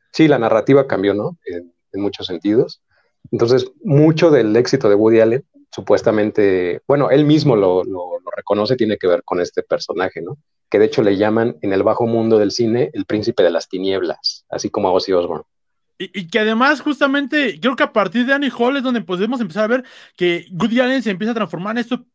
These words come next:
Speaker 2: cineastas que todos admiramos, porque tú puedes descubrir en, en al-, en pocas cosas, quizá, todas sus huellas de él, ¿no? O sea, la forma en la que dan los diálogos, y una de ellas muy importante es la fotografía, ese estilo de fotografía casi yo diría de película neoyorquina, güey, ¿no?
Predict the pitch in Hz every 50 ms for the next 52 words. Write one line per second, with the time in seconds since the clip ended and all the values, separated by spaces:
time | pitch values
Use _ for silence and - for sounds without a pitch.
0 | _ _ _ _ _ _ - 139 175 196 220 226 226 247 254 - - 175 - 233
1 | 247 - 220 190 196 190 196 233 247 240 214 190 170 180 - - - - - -
2 | - _ - 196 165 165 269 294 294 269 247 208 - - 214 202 220 254 285 294
3 | 285 247 185 - 170 180 185 180 180 170 - 180 190 170 294 285 339 - - -
4 | 262 269 277 254 262 - 165 - - 254 302 302 - _ _ - _ _ _ -
5 | 277 277 262 247 247 208 165 156 165 190 208 202 170 185 170 147 123 135 139 139
6 | 147 151 151 147 143 156 208 233 226 - 151 139 143 202 202 190 180 160 - 170
7 | 175 175 165 156 160 165 202 202 202 208 196 175 196 202 208 220 220 214 - 214
8 | 226 214 214 202 220 220 220 - - - - - 170 196 226 202 175 175 165 208
9 | 214 202 208 202 - 175 165 139 - 180 - 165 160 156 147 - 226 214 214 190
10 | 165 170 165 214 190 - 226 226 220 190 - 160 156 156 151 196 214 208 208 175
11 | - 170 170 190 208 226 226 208 - - - - - - - - 185 208 196 -
12 | 233 190 185 175 160 143 151 135 - - 147 190 247 285 285 - - 101 98 95
13 | 98 113 147 226